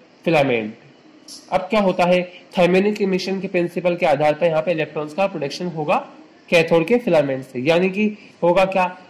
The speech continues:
हम यहाँ पे filament supply देंगे, जिससे क्या होगा, Filament गर्म होगा, Filament गर्म होने से thermionic emission के principle के आधार पर filament से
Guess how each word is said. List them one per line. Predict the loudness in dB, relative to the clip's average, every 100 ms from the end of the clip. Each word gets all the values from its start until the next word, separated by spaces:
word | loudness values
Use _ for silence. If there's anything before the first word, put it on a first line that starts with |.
| -6
हम | 0
यहाँ | 2 2
पे | 0
filament | -2 0 0 -2
supply | -4 -4 0 2
देंगे, | 2 0 0
जिससे | -2 -6 -4
क्या | 2
होगा, | 2 2
Filament | -2 0 0 0 -2
गर्म | 0 0
होगा, | 0 0 0
Filament | 0 -2 -2 -2
गर्म | 0 0
होने | -2 -6 -6
से | -8 -10 -14 -20 0
thermionic | 2 2 0 0
emission | -2 -4 -4 -4
के | -4
principle | -6 -6 -6 -4
के | -2
आधार | -2 -2 -2
पर | -2 -4 -8 -20 -20 _ _
filament | 0 0 2 -2
से | -2 -4